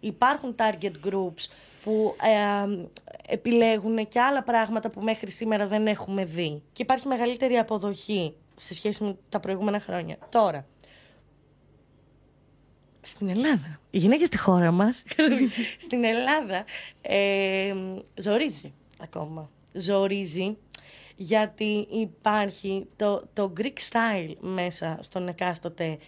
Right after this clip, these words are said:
Έλληνα άνθρωπο, που για κάποιο λόγο, ε, θέτουμε ως, ε, πρότυπο αυτό που μας, κάπως μας έχουν περάσει οι γονείς μας. Ακόμη και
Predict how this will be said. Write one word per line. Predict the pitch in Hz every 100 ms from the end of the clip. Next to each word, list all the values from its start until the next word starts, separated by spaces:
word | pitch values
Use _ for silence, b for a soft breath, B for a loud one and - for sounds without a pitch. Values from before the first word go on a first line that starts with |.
| B B
Έλληνα | - 196 185 175 165
άνθρωπο, | 165 160 - 156 156 151 b b b b
που | - 208 208 - - _ _ _ - _
για | 220 202
κάποιο | 196 247 - 285
λόγο, | 214 190 180 160 175 190 b b b b -
ε, | 196 202 196
θέτουμε | - 233 240 277 240
ως, | 262 247 -
ε, |
πρότυπο | 226 - 202 185 185 185 185 -
αυτό | 202 - 233
που | 233
μας, | 262 247 - _ -
κάπως | 220 214 233
μας | 226 208
έχουν | 233 233 247
περάσει | 220 208 220
οι | 220
γονείς | 208 196 220 202
μας. | 175 147 - _ _ _ _ _ _ B B B B B B -
Ακόμη | 214 220 240 294
και | 302 254 226 220